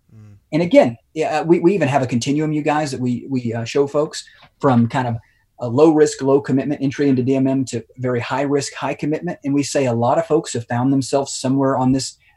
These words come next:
Speaker 2: a continuum. This may be helpful to you as you kind of navigate what this looks like in your church, or it may be outside of this continuum. But we suggest you guys some, you know, whether it's what Roy Moran's done or what we've done or whatever, there's different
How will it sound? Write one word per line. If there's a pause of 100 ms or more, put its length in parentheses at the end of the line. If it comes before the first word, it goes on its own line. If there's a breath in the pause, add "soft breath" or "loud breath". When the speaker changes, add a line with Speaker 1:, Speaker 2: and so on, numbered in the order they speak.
Speaker 2:
a
continuum.
This
may
be
helpful
to
you
as
you
kind
of
navigate
what
this
looks
like
in
your
church, (260)
or
it
may
be
outside
of
this
continuum. (240)
But
we
suggest
you
guys
some, (260)
you
know,
whether
it's
what
Roy
Moran's
done
or
what
we've
done
or
whatever,
there's
different